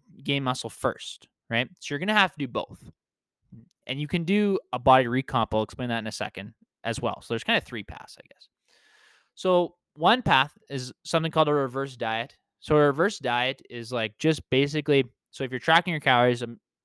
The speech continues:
not gonna talk about that today, but tracking your calories is definitely recommended right now. So you can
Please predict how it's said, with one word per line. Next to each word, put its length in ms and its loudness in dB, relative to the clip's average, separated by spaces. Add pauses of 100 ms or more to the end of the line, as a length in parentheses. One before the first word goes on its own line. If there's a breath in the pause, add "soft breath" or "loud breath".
(240)
not 180 -4
gonna 160 -6
talk 220 0
about 220 0
that 200 0
today, 240 -4
but 260 -8 (100)
tracking 240 -8
your 80 -16
calories 240 -6
is 20 -20
definitely 300 -4
recommended 420 -6
right 160 -8
now. 180 -12 (1500 soft breath)
So 600 6 (420)
you 160 -6
can 440 -4